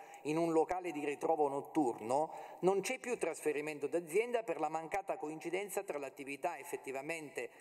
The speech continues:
svolta nel pregresso e l'attività che il cessionario comincia a svolgere ex novo. Occorre ovviamente la mutazione del titolare,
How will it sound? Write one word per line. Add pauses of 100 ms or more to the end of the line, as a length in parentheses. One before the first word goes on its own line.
(160)
svolta
nel
pregresso
e
l'attività
che
il
cessionario (400)
comincia
a
svolgere
ex
novo. (380)
Occorre
ovviamente
la
mutazione
del
titolare,